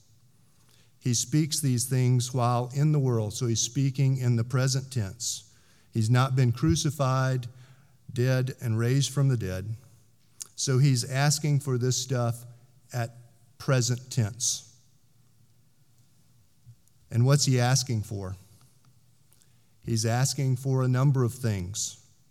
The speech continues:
First, that his joy be fulfilled in them. And what is this joy that we're talking about here? It's the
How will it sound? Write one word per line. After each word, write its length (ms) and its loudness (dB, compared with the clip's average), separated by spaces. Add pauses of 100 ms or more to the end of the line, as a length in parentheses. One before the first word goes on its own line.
(400)
First, 600 -2 (320)
that 180 0
his 300 0
joy 680 -2 (420)
be 160 -2
fulfilled 800 -4 (160)
in 220 0
them. 300 -8 (1200)
And 180 -2
what 220 -2
is 160 0
this 220 0
joy 580 0 (360)
that 160 -2
we're 120 -2
talking 360 0
about 260 -4
here? 260 -8 (680)
It's 260 -2
the 260 -6